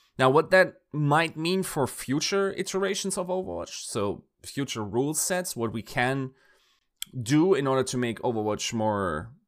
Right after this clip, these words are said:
fun to play as a ranked experience, I'm not quite sure, but a role queue, for instance, would sort of h-, help this,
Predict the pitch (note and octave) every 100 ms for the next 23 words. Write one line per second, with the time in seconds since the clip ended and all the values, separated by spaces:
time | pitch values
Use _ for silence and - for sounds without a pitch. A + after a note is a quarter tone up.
0 | _ - - C3+ C3+ A#2+ A#2 - A#2 A2+
1 | G#2 G#2+ F#2+ G2+ B2+ D#3 - - F#3 F#3
2 | F#3+ F#3+ - - _ - C3 D#3 F3+ F#3+
3 | - C#3 - - B2+ D3 G3+ _ - _
4 | _ _ - D3 D3 - - - _ C#3
5 | C3 D3 F#3+ A3+ - - C3 A2+ - G#2+
6 | G#2+ G#2 - G#2+ G#2 - - _ A2+ A2
7 | C#3 F#3 - - C3 A2 G2+ A#2 - -
8 | A#2 A#2+ A2+ - G#2 -